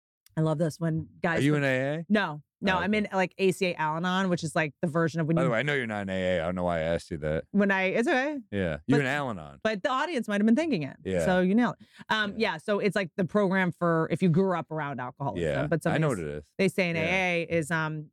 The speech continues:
Speaker 1: you know, when someone comes in A A and is like, "She's cute," it's like, "The odds are good, but the goods are odd."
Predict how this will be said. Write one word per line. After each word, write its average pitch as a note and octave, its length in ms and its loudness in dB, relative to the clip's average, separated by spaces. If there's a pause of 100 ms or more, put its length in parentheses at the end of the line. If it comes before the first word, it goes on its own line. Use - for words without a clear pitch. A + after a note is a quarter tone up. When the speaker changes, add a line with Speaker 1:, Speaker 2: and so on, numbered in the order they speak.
(140)
Speaker 1:
you F3 140 2
know, E3 80 0
when D#3 100 -2
someone E3 160 -2
comes D#3 160 0
in C#3+ 80 -8
A - 20 -6
A D#3 240 2
and D3+ 80 -2
is C#3+ 80 -4
like, D3 160 -6
"She's A3 220 0
cute," D#3 300 2
it's - 100 -8
like, D3+ 180 2 (640)
"The - 60 -2
odds E3+ 300 0
are F3 80 0
good, A3 560 2 (520)
but C#3+ 120 -4
the D#3 80 0
goods D3+ 300 0
are D3+ 140 2
odd." C#3 380 -2